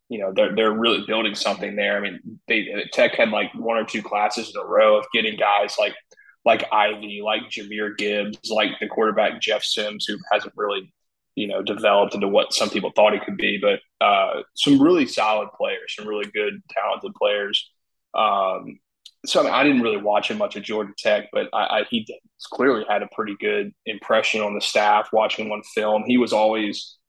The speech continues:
in high school, was just, you know, a long but really skinny kid. He's really filled out. I mean, he's really a complete player. He's, he's the dream of what you want playing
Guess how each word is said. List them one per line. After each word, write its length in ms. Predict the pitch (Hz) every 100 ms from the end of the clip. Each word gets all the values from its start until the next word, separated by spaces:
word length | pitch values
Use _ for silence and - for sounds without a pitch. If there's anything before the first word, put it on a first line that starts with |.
| -
in 80 | 107
high 180 | 110 123
school, 240 | - 113
was 160 | 107 -
just, 380 | 107 - - _
you 80 | 113
know, 120 | 101 -
a 40 | 107
long 640 | 107 107 110 107 110 110 -
but 160 | -
really 300 | 107 110 107
skinny 420 | - - 107 107
kid. 320 | 101 107 107 104
He's 220 | 104 107
really 160 | 107
filled 400 | 101 - 113 110
out. 320 | 104 104 101 101
I 40 |
mean, 100 | 107
he's 220 | 113 113 113
really 180 | 156
a 60 | 110
complete 460 | - - - 113 92
player. 340 | - 107 107 107
He's, 200 | 110 110
he's 200 | - 113
the 140 | 113 117
dream 380 | - 120 123 127
of 80 | 113
what 200 | 110 -
you 100 | 107
want 260 | 98 107 -
playing 420 | - 107 104 104